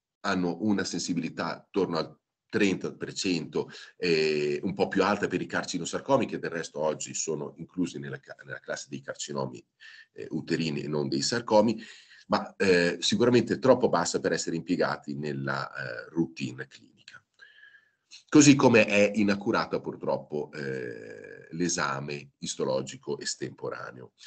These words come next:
di una massa, eh, in genere grande e che richiede l'esame istologico molto, molto tempo. E del resto non è facile neanche per i patolo-, patologi. Sappiamo che, ehm,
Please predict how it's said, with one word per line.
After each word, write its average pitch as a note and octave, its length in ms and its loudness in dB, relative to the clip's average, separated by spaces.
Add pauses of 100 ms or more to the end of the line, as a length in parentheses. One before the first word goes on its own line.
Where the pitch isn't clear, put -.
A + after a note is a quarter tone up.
di - 140 -6
una D#2 160 0
massa, D2 540 -4 (500)
eh, - 480 -10
in E2+ 120 -6
genere D2+ 360 -2
grande F2 600 0 (240)
e - 240 -14 (100)
che - 200 6
richiede B2+ 440 6
l'esame E2 260 -2
istologico D#2 540 -2
molto, D#2 400 -2
molto C#2 360 -6
tempo. B1+ 540 -12 (1500)
E D#3 120 6
del D#3 120 10
resto A2 280 4
non C3+ 160 6
è E3 40 4
facile F#2 320 -2
neanche D#2+ 240 -4
per - 120 -8
i - 40 -8
patolo-, - 460 -10 (140)
patologi. C2 500 -14
Sappiamo F#2+ 400 -2
che, D#2 360 -2
ehm, C2+ 800 -10